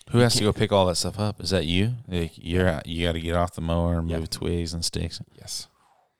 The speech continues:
Speaker 2: Yes. I, it, but here's the thing. They blow it and they, they keep it so clean that you don't usually have to do anything.
Speaker 1: Okay.
Speaker 2: Uh, so I only, there was only one time I actually had to get off the mower and pick up a stick, and it was just a big stick that blew
Speaker 1: Oh,
Speaker 2: in.
Speaker 1: hey. I was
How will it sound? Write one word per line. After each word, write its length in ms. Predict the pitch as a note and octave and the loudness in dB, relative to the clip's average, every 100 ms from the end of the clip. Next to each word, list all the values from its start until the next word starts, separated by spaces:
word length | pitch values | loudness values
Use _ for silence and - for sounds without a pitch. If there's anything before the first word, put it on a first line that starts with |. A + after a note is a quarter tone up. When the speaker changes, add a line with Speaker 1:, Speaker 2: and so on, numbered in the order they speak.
| _ | _
Speaker 2:
Yes. 400 | F#2+ F2+ - - - _ _ _ - | -6 -4 -2 -4 -6 _ _ _ 2
I, 180 | A#2 B2 A2 - - | 2 2 -2 -14 -6
it, 140 | A2 B2+ | -6 4
but 260 | D#3 F#3 A#2 | 8 8 6
here's 140 | B2 | 0
the 80 | A2 | -2
thing. 200 | A2+ G2+ | -2 -2
They 120 | G2+ | -2
blow 380 | F#2 F#2+ G2+ G#2 | -2 0 2 2
it 160 | G#2 - | 0 -2
and 220 | G2 F#2+ | -6 -4
they, 320 | F#2 F2+ F2 - _ _ _ | -2 -2 -4 -8 _ _ _
they 100 | F#2+ | -10
keep 240 | F#2 G#2+ G2 | -6 -4 -4
it 100 | F#2 | -2
so 220 | - F#2+ | 0 0
clean 440 | F2+ G2 F#2 F#2+ G2+ | -2 -4 -2 -2 -2
that 160 | F2 - _ _ _ _ _ _ F#2+ | -4 -6 _ _ _ _ _ _ -8
you 100 | G2 | -4
don't 200 | F#2 - | -4 -4
usually 300 | F#2 E2+ E2 | -4 -4 -6
have 240 | F2 F2+ | -6 -8
to 80 | - | -8
do 160 | E2 D#2+ | -4 0
anything. 100 | G#2 - F2 | 0 2 0
Speaker 1:
Okay. 80 | F2 - _ _ - | -2 -10 _ _ -8
Speaker 2:
Uh, 140 | F2+ E2+ | -4 0
so 160 | G2+ | 2
I 240 | E2 A2+ F#2+ | 6 6 6
only, 280 | A2 G#2 F#2+ | 4 0 0
there 160 | G#2+ | 0
was 100 | G#2+ | 0
only 120 | G2+ | 0
one 180 | F#2 F#2+ | 0 -2
time 180 | F2 F2+ | -4 -6
I 40 | E2+ | -6
actually 260 | F2 F2+ | -6 -8
had 140 | E2+ E2+ | -8 -8
to 60 | |
get 100 | F2+ | -8
off 100 | E2+ | -8
the 60 | F2 | -6
mower 200 | E2 D#2 | -8 -8
and 100 | D#2 | -8
pick 140 | F2+ - | -8 -8
up 100 | - | -8
a 60 | |
stick, 340 | - D2+ - - | -8 -8 -10 -10
and 120 | D#2 | -8
it 40 | |
was 120 | F#2 F#2 | -4 -4
just 100 | F2 | -6
a 40 | |
big 180 | E2 F2 | -8 -8
stick 240 | - D#2 - | -8 -10 -10
that 160 | F#2 | -12
blew 120 | F2+ | -6
Speaker 1:
Oh, 100 | F#2+ | -2
Speaker 2:
in. 60 | F2+ | 0
Speaker 1:
hey. 120 | A2 | 2
I 120 | B2 | 0
was 80 | F2+ | -2